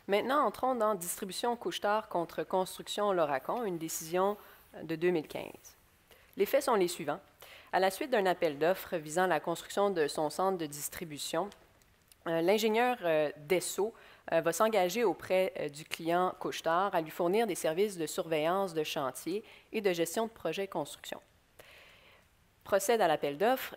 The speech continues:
et c'est Construction Loracon qui, euh, est retenu comme entrepreneur général en construction. Environ quatre ans suivant la fin de l'ouv-, de, des, des travaux,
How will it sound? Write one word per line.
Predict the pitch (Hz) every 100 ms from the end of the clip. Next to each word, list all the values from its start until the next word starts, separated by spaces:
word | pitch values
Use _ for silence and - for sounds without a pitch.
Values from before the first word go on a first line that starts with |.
| -
et | 196 226 -
c'est | -
Construction | 170 220 - 208 - 269
Loracon | 214 208 190 160 180 208 233
qui, | - - 208 226 -
euh, | 147 151 -
est | 156
retenu | 160 - 240
comme | 202 156
entrepreneur | 151 156 - 151 185 202
général | 170 139 151 190
en | 147
construction. | - 160 151 - - - - - _ - - - -
Environ | - 185 214 240 247
quatre | 269 262 -
ans | 277
suivant | - 190 190
la | 202 156
fin | - 208 220
de | 196 151
l'ouv-, | 139 135 -
de, | 156 147 143
des, | 139 147 139
des | 139
travaux, | - 131 151 247